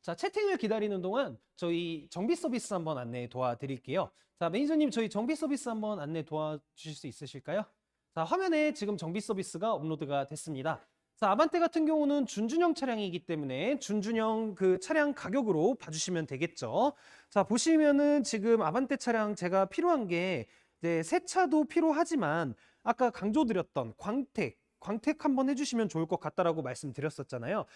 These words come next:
자, 준준형 기준으로 광택 단돈 십이만 원입니다. 네, 저희 회원가에게만 특별한 가격으로 모시고 있고요. 밖에서 하는 시세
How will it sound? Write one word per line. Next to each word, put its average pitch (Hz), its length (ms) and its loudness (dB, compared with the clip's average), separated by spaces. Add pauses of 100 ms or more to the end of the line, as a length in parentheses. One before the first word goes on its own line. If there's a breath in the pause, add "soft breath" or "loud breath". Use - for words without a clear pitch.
(220 loud breath)
자, 202 120 0
준준형 349 500 4
기준으로 277 480 2
광택 202 680 -6
단돈 190 460 -2
십이만 233 580 -6
원입니다. 131 560 -8
네, 160 180 -4 (200 soft breath)
저희 190 160 0
회원가에게만 277 800 0
특별한 330 400 0
가격으로 180 400 0
모시고 160 460 -4
있고요. 139 420 -4 (340 soft breath)
밖에서 311 540 0
하는 330 320 2
시세 320 520 -2